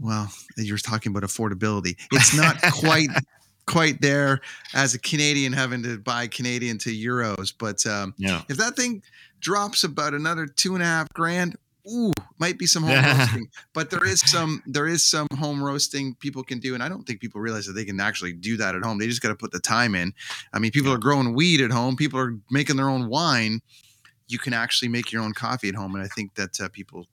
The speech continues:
Speaker 1: need to know that,
Speaker 2: Yeah.
Speaker 1: so.
Speaker 2: I, I mean, you can roast coffee at home, but, uh, it's going to take a long time before you're
Speaker 1: Yeah.
Speaker 2: very happy. So, you know, don't expect to be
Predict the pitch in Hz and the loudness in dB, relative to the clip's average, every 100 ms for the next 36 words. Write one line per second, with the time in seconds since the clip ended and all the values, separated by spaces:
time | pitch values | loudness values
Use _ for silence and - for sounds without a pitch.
0 | _ 101 98 92 90 85 104 175 160 - | _ -14 -12 -12 -12 -4 -2 0 0 -2
1 | - - 165 - - 165 185 180 180 196 | -4 -2 -4 -4 -2 2 4 4 2 2
2 | 160 143 139 127 120 107 107 117 113 107 | 4 4 4 2 4 4 4 2 2 2
3 | 101 98 98 - - 147 120 104 - 110 | 2 2 -2 -6 -10 -4 -4 -2 -4 0
4 | 107 107 123 120 101 104 - - 104 98 | 0 0 -2 -2 -2 -4 -6 -6 -4 -4
5 | 95 101 101 95 98 98 98 - 92 92 | -4 -6 -6 -4 -4 -4 -6 -6 -8 -6
6 | 87 90 90 92 87 92 85 - 82 - | -6 -8 -8 -10 -8 -10 -12 -12 -10 -10
7 | - - 110 101 104 - 131 117 117 120 | -14 -8 -6 -4 -6 -4 0 2 0 0
8 | 120 131 120 - 107 - 104 101 98 | 2 2 2 0 -2 0 0 0 0